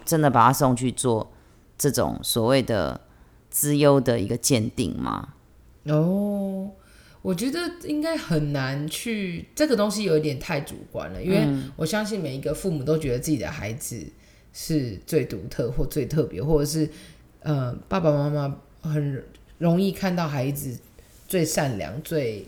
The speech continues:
Speaker 2: 最优质的一面。
Speaker 1: 嗯。
Speaker 2: 可是要如何在这个当中又有客观的去跳出父母的框架，去看待自己孩子的一些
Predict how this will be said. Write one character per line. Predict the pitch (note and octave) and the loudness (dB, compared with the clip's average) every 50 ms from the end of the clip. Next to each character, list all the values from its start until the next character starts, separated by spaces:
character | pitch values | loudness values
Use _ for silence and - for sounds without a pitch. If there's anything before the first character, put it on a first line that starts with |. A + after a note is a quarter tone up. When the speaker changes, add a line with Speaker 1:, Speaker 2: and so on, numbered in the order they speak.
| - - | -16 -14
Speaker 2:
最 | - - G3+ F#3+ D#3+ C#3+ C#3 C3 C3+ C3+ | -6 0 2 2 4 2 2 0 -2 0
优 | D#3 D3+ D3+ D#3 E3 | 2 2 4 2 2
质 | D#3+ - - C#3 C3 | 0 -4 -4 -4 -4
的 | A#2 B2+ C3 | -4 -4 -4
一 | A#2 B2 B2 | -4 -4 -4
面。 | C3 C#3+ C#3 A#2+ - - - - - | -4 -4 -4 -4 -6 -10 -14 -10 -4
Speaker 1:
嗯。 | F3 F3 E3 D#3 D3 | -2 -2 0 0 2
Speaker 2:
可 | C#3 - | 2 2
是 | E3+ - A#3 | 0 2 0
要 | B3+ A#3+ A3+ | 0 0 2
如 | G3 F3 E3 E3 E3+ | 0 0 0 0 0
何 | D#3 D#3+ C#3+ C#3 C3+ C#3 | 0 0 0 0 -2 -4
在 | E3 - F#3 E3 D#3 | -4 -2 0 0 0
这 | D#3 - F3 D#3+ | 0 -2 -2 0
个 | D3+ C#3+ | 0 -2
当 | B2+ - C#3+ C#3+ D3 D3+ | -2 -4 -4 -4 -4 -4
中 | - D3+ C#3+ D3 | -4 -4 -4 -2
又 | D#3 E3+ D#3+ D3 | 0 2 2 2
有 | B2+ A#2+ F2 | 0 -2 -6
客 | - - - - D3+ C#3 | -10 -6 -2 0 0 0
观 | C#3 - A#2+ B2+ B2+ B2+ B2+ | -2 -4 -6 -6 -6 -6 -6
的 | - A#2 F#2 D2 D#2 - - - - - - - - _ | -8 -8 -8 -10 -12 -14 -14 -20 -20 -20 -20 -20 -20 _
去 | - - - D#3 C#3+ B2+ A2 F#2+ E2 D#2+ - - - _ _ _ _ _ _ _ | -16 -8 -4 -2 -2 -2 -4 -6 -8 -10 -14 -16 -20 _ _ _ _ _ _ _
跳 | - G#3 F#3 E3 | 0 2 2 2
出 | D3+ - - - D#3+ D#3 D3+ D3+ - - - - - | 2 0 2 4 4 4 4 2 0 -8 -14 -18 -6
父 | - G#3+ G3+ | 2 2 4
母 | E3+ C#3+ A#2+ - | 4 2 -2 -8
的 | - F#2 | -12 -14
框 | - - - C#3 C3+ C#3 | -12 -10 -10 -8 -8 -6
架， | D3 D#3 C#3+ C#3 | -6 -6 -6 -6
去 | - - D3+ | -6 -6 -6
看 | - - D3 C#3+ | -6 -6 -6 -4
待 | C#3+ C3+ C3+ | -4 -4 -4
自 | C3+ - | -4 -4
己 | C#3+ B2+ | -6 -6
孩 | D3 - - - A#2 | -6 -10 -12 -14 -14
子 | - - C3+ B2+ | -14 -14 -16 -14
的 | - - - | -12 -10 -8
一 | C#3 C#3 | -8 -8
些 | C3 - - C3+ B2+ B2+ - - | -8 -8 -8 -8 -8 -8 -10 -12